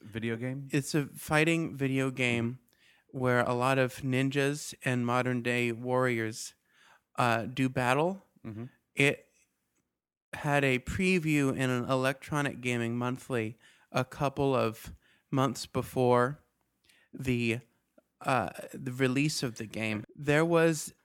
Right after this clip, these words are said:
Speaker 2: a centerfold of the main character slash antagonist, Kasumi, who is dis-, uh, a descendant of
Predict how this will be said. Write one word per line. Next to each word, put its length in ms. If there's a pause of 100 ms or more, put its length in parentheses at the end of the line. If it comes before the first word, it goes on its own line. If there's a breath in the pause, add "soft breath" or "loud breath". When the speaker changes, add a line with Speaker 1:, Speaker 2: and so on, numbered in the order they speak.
Speaker 2:
a 460
centerfold 1040 (160)
of 500 (180)
the 220
main 480 (880 soft breath)
character 520
slash 440
antagonist, 840
Kasumi, 720
who 380
is 320 (840 soft breath)
dis-, 300
uh, 120 (120)
a 100
descendant 580
of 140